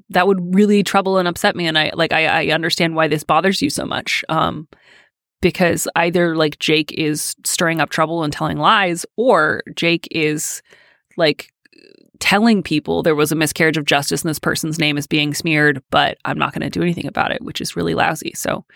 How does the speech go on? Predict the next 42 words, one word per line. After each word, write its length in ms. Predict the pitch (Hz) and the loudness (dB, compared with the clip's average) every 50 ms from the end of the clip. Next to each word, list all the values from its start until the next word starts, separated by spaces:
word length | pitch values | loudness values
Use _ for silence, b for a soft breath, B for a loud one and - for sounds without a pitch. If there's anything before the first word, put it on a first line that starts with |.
| B B B B | B B B B
yeah, 180 | - 277 226 - | 0 0 0 0
grab 240 | - - 240 262 311 | 0 0 0 2 2
a 20 | 320 | 2
lawyer. 440 | 277 233 220 214 214 214 208 208 B B B B B B | 2 4 4 4 4 4 2 0 B B B B B B
Luckily, 320 | - 233 247 - 294 269 233 | 0 0 2 4 2 2 4
even 260 | - 226 233 254 254 | 2 2 4 4 4
though 80 | 247 233 | 4 4
it's 100 | 226 226 | 2 0
a 60 | 220 | -2
small 240 | - - 208 196 190 | -2 0 0 0 0
town, 360 | 185 202 190 185 180 185 180 | 2 2 2 2 2 2 0
any 160 | - 202 202 | 0 2 4
lawyer 160 | 208 214 220 208 | 4 4 4 4
you 180 | 202 190 190 | 4 2 0
talk 300 | - - - 196 180 - | -2 0 0 0 0 0
to 200 | - - 185 170 | -2 0 2 2
is 120 | 170 165 - | 2 2 2
bound 240 | - 151 165 175 | 0 0 2 2
by, 140 | 160 165 165 127 | 2 0 0 -2
like, 340 | - 127 165 160 156 - - - - _ _ - | -2 -2 -2 -2 -2 -4 -12 -20 -20 _ _ -12
confidentiality. 1200 | - - 165 170 190 175 175 170 - 180 170 165 165 170 170 160 160 160 160 156 151 - - - | -4 -4 -2 0 2 0 2 2 2 2 2 4 4 2 0 0 0 -2 -2 -2 -4 -6 -6 -2
So 140 | - 175 | 0 0
whatever 300 | 160 151 165 165 170 170 | 2 4 2 2 4 4
you 120 | 180 185 185 | 2 2 2
discuss 400 | 170 175 - - 175 160 156 - | 0 0 0 0 -2 -2 -2 -4
with 120 | 180 160 - | -6 0 2
them, 200 | 165 160 160 156 | 2 2 2 0
like, 200 | 151 156 - - | -2 -2 -2 -2
you 60 | 160 | 0
know, 160 | 151 151 147 | 2 2 2
is 100 | 147 151 | 2 2
not 160 | 160 139 143 | 0 -2 -2
gonna, 220 | - 151 156 151 - - | -2 -4 -4 -4 -4 -4
like, 220 | - - - - - _ _ _ _ _ | -6 -6 -6 -10 -18 _ _ _ _ _
get 140 | - 165 - | -4 -2 2
back 160 | - 160 160 - | 2 0 2 0
to 100 | 196 170 | -2 0
Jake 280 | - 175 175 175 - | 2 2 2 2 0
or 60 | 175 | 0
to 80 | 175 175 | -2 0
Bob. 400 | - 170 160 160 151 160 165 - b b b b b b b b _ | 2 2 4 4 4 4 2 -4 b b b b b b b b _
Um, 260 | 165 156 151 151 - | -2 0 0 0 -2